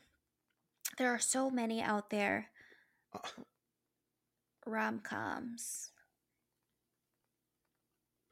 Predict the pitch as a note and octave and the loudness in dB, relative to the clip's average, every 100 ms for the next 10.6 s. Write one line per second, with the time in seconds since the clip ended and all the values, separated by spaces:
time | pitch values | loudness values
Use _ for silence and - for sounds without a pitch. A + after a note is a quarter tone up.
0 | _ - - - E3 G3 E3 D#3+ E3 D3 | _ -20 -18 -2 0 4 2 2 0 -2
1 | C3+ C3+ A#2+ A#2 - _ _ _ _ _ | -4 -4 -4 -8 -12 _ _ _ _ _
2 | - G#3 A3+ F#4+ F#4+ G3+ G3 G#3 G#3+ A3 | -6 2 4 8 8 8 8 4 -2 0
3 | C4+ D4+ B3+ A3 E4 A#4+ - _ _ _ | 0 2 4 6 6 2 -2 _ _ _
4 | _ _ _ _ _ _ _ _ F3 E3+ | _ _ _ _ _ _ _ _ 4 6
5 | D#3+ - C#3 E3+ - - A#3+ A#3 - B3 | 4 2 -6 -8 -10 -2 -2 2 4 6
6 | E3+ - F#3+ B3 G#3 A3 - - G3 F3 | 6 8 10 12 10 8 0 2 4 6
7 | F3+ - F3 F3+ D#3+ D3+ - _ _ _ | 4 4 4 6 6 4 0 _ _ _
8 | - D#3 - E3+ D#3+ D3 C#3 B2 - - | 4 4 4 4 6 6 4 2 -6 -2
9 | D3+ E3 - E3 D3 C3 B2+ C3 C3+ B2+ | 2 2 2 4 6 4 0 -4 -4 -4
10 | C3 C#3+ C#3 C3+ B2+ B2 | -2 -2 0 0 0 -2